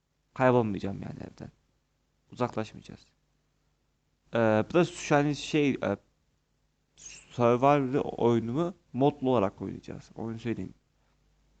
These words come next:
Çünkü <laughs> modlu can, mod candır ya. Mod candır. Ha, sadece işte şu modları kullanacağım. Harita,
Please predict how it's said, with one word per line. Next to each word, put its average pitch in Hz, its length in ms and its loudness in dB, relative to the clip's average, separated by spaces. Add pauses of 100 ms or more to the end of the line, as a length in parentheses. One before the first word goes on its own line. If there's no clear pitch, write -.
(720)
Çünkü 120 360 -4 (460)
<laughs> 123 460 -20
modlu 123 420 -2
can, 117 180 -2 (120)
mod 123 220 0
candır 113 340 0
ya. 92 380 -8 (1300)
Mod 107 280 -6
candır. - 420 -10 (380)
Ha, 131 80 -2
sadece 180 300 2
işte 180 220 0
şu 139 220 -8
modları 139 440 0
kullanacağım. 101 280 0
Harita, 123 600 0